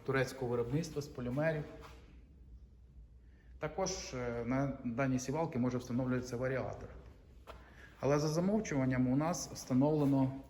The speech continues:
механічні, е, редуктори. Блочкового типу, три та п'ять зірочок, ось такі два блока.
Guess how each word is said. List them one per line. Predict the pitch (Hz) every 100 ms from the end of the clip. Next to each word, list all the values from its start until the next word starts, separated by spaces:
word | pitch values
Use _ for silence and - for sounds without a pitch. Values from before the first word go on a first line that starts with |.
| - - -
механічні, | 131 127 135 120 110 117
е, | 110 107 - 110 107
редуктори. | 110 113 - 101 98 - - - - - - - - - 131
Блочкового | 160 160 156 135 135 151
типу, | 226 226 170 160 151 - - - - - - - -
три | - 165
та | 165 -
п'ять | 143 127
зірочок, | 120 139 143 - 190 - -
ось | 127
такі | - - 113
два | 113
блока. | 113 143 151 -